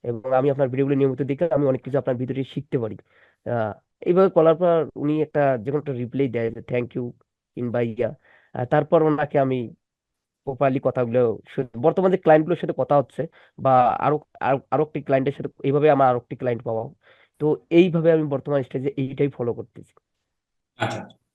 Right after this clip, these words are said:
Speaker 2: তো ক্লায়েন্টের সাথে কখনো জুমে আসতে হয়েছে, এরকম কোনো ঘটনা আছে?
Speaker 1: জি, জি, জুমে আসতে হয়েছিল একবার।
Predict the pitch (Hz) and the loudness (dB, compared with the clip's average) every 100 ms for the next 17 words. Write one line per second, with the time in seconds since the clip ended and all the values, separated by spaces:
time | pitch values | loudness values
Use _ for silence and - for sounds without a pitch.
0 | _ _ _ _ - 123 156 165 160 170 | _ _ _ _ -8 0 2 4 4 2
1 | 165 165 170 147 160 156 - 151 147 147 | 4 4 2 4 4 4 2 0 0 -2
2 | 135 147 135 131 123 - 104 117 117 110 | -2 -4 -4 -2 -2 -4 -6 -2 0 -2
3 | - 92 _ _ _ _ _ _ _ _ | -6 -12 _ _ _ _ _ _ _ _
4 | _ - 143 180 139 131 139 139 127 - | _ -12 0 2 2 0 4 4 2 -2
5 | 131 127 123 120 98 117 | -2 -2 -2 -4 -2 -4